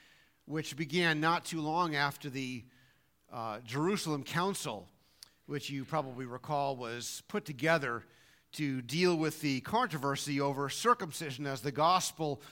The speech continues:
first went to Gentiles, there was the controversy, should Gentiles, do Gentiles need to be circumcised before they can be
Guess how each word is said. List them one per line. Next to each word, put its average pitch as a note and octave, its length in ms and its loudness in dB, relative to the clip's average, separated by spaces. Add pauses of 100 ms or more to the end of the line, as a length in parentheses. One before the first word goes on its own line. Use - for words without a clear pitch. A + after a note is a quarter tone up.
(120)
first F#3+ 400 2
went F3 300 2
to D#3 400 2 (340)
Gentiles, D3+ 1000 2 (560)
there E3 180 0
was F3 160 2
the D#3+ 100 2
controversy, E3+ 760 0
should F#3 260 2
Gentiles, D3+ 680 4 (240)
do E3 140 -2
Gentiles F3 680 4
need E3 200 0
to F3 40 -4
be D#3+ 120 0
circumcised D3+ 1000 2
before D#3+ 400 -2
they D#3 140 0
can D#3 180 -4
be C#3+ 300 -2